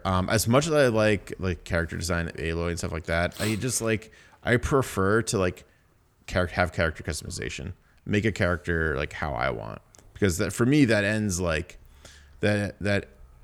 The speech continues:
not ends, that kinda gives me more freedom, and I can totally just, like, goof on it if I want, like, in-, make, like, an alligator person and have them run through, or just make it look the most ridiculous proportions,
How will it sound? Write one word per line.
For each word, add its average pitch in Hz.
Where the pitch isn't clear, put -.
not 90
ends, 78
that 92
kinda 101
gives 92
me 90
more 82
freedom, 107
and 90
I 85
can 90
totally 87
just, 82
like, 78
goof 78
on 82
it 85
if 85
I 78
want, 80
like, 82
in-, 87
make, 90
like, 85
an 85
alligator 85
person 90
and 87
have 78
them 85
run 90
through, 92
or 87
just 82
make 87
it -
look 87
the 85
most 90
ridiculous 85
proportions, 82